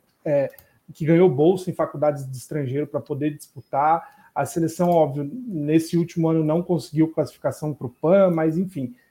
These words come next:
tem se destacado aos poucos. A seleção sub-quinze, sub-dezesseis vai pro, pro Mundial no Japão com financiamento do cob, né? Até uma informação que a gente,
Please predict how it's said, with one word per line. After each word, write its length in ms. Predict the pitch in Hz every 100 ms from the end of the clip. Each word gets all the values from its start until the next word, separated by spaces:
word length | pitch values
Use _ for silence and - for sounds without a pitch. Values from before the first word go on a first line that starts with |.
| _
tem 160 | - 180
se 160 | 185 165
destacado 540 | - 165 - 151 147
aos 140 | 139 -
poucos. 640 | - 190 202 202 180 160
A 260 | 165 147
seleção 420 | 131 156 147 - 160
sub-quinze, 680 | - 147 135 _ 160 160 -
sub-dezesseis 760 | 147 135 139 - 147 147 - _ _ _ _
vai 320 | 120 175 214
pro, 540 | 208 185 170 156 151 160 _
pro 360 | 165 151 147 143
Mundial 560 | 156 156 139 147 156 156
no 100 | 143
Japão 560 | 143 - 151 165 160 _ _
com 200 | 190 233
financiamento 640 | 202 180 180 156 160 160
do 80 | 143
cob, 460 | - 147 190 156
né? 140 | 147 156
Até 160 | 143
uma 120 | 151 160
informação 480 | 160 156 139 151
que 100 | 143
a 40 | 135
gente, 320 | 139 127